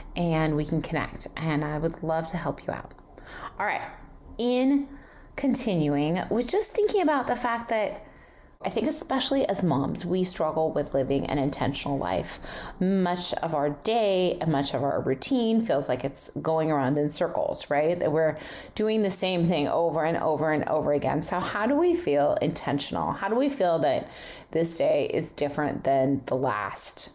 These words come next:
or the last seventeen days? When you're just trying to keep your kiddos alive, you're just trying to take care of them. I remember when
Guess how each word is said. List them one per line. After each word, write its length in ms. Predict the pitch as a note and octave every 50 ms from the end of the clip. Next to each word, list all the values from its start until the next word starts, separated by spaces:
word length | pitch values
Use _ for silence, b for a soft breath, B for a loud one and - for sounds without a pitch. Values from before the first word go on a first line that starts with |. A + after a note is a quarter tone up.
| - _ _ -
or 280 | - C3 B2 B2 A#2 A2+
the 120 | A#2 -
last 300 | A2+ A#2+ G#2+ A2+ - -
seventeen 500 | - - A2+ A2+ A#2+ C3 - - A2 G#2
days? 560 | - - - - G2 - - F#3+ F3 E3 - - B B B B B B B B B B B
When 180 | G3+ G#3+ A#3
you're 120 | A#3+ B3 B3
just 240 | B3 D4+ D#4 D4+ -
trying 240 | D4 C#4+ D4 C4+
to 40 | C4+
keep 160 | - G#3 F#3
your 120 | - D#3+ D3
kiddos 340 | - - - - B2 B2+ -
alive, 640 | A#2 C3 D3+ E3+ F3+ F3 E3 D#3+ D#3+ D#3 D3+ D3+ - -
you're 180 | D#3 D#3+ D#3+
just 320 | D#3+ - - G#3 G#3+ - -
trying 240 | - A#3+ A3+ A3
to 100 | F3 C#3
take 200 | C#3 - - -
care 320 | - - - F3+ F#3+ F#3+ F#3
of 140 | F#3 F#3 -
them. 380 | F3+ E3+ D#3+ D#3+ D#3 D#3+ E3 B B B B B B B B B B B B B -
I 100 | - E3
remember 500 | F3 E3+ E3 D#3+ D#3+ D#3+ D#3+ D#3+ D#3+ D#3
when 500 | D3 D#3 D3+ D3+ D3+ D3+ D#3 D3+ D3 -